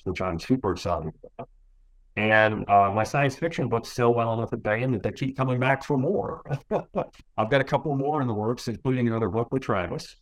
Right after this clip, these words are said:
uh, another two books with Travis, actually, for Baen. And the latest, of course, is the one you just mentioned, which is just anthology, The Lost P forty-eight. Uh, project. So that's kinda how it all came about.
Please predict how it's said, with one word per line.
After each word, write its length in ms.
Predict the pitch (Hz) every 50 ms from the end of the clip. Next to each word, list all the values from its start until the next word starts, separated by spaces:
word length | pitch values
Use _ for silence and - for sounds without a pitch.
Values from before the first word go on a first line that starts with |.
| _ _ _ _ _ _ _ _ _ _ _ -
uh, 160 | 95 95 98
another 160 | 98 120 120 113
two 200 | - - 123 120
books 280 | - - - - -
with 120 | - 90 -
Travis, 500 | - - 90 87 - - - - - - _ -
actually, 340 | - - - - - - - - - -
for 100 | - 95
Baen. 400 | 85 90 87 87 87 101 143 151 - _ _ _ _ _ _ _ _ -
And 320 | 117 110 110 110 110 107
the 60 | 104 110
latest, 400 | 110 120 131 131 131 - - 117
of 100 | 107 -
course, 240 | 117 110 98 -
is 60 | - -
the 80 | 101
one 180 | 101 104 101 104
you 80 | 98
just 200 | 92 95 - -
mentioned, 300 | 107 107 98 - 98 92 92
which 160 | 92 - -
is 80 | 92 90
just 200 | 101 90 - -
anthology, 640 | 90 85 80 101 98 95 95 92 87 87 90 85
The 80 | 82 85
Lost 340 | 87 87 87 87 - - -
P 140 | - 98 - -
forty-eight. 520 | - 98 90 87 82 87 175 123 85 - - - - _ _ - _ _ _ _ _ -
Uh, 180 | 82 80 78 73 -
project. 420 | - - 90 85 80 - 78 - - - _ _ - - _ _ _ _
So 560 | - - - 160 151 143 135 131 131 123 - - _ _
that's 180 | - 220 - -
kinda 260 | - 233 220 196 180 165
how 220 | 185 202 185 165
it 40 | 165
all 160 | 165 165 160
came 280 | - - - 175 170 156
about. 600 | 135 120 127 151 180 196 180 151 127 123 113 -